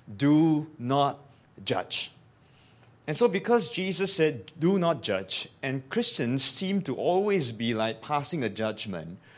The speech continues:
that's why we're hypocrites, you see, because we're not following the commands or the teachings of Jesus closely enough.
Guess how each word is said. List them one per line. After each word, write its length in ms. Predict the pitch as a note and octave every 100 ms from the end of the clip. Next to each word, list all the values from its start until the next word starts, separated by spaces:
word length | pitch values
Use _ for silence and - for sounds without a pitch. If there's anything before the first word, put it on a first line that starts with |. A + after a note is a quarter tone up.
| - - - -
that's 220 | D#3+ D#3+
why 100 | G#3+
we're 160 | A3 C#3
hypocrites, 560 | F3 - G#3+ B3+ -
you 80 | A2
see, 160 | G2 C3+
because 300 | A#2+ D#3 B2+
we're 100 | C3+
not 240 | F#3 F#3
following 760 | - C#3 D3 E3 A2 G2 A2 A#2 - _ _ -
the 80 |
commands 600 | A#2+ A#2 A2+ C3 C#3+ C3+ -
or 240 | G2 G2+ G2+
the 100 | G2
teachings 640 | - F3 - E2 G2 -
of 160 | G2
Jesus 580 | - G2+ F#2+ F#2 G#2 - - - _
closely 420 | - G#2 G2+ A#2
enough. 340 | A#2+ C3 -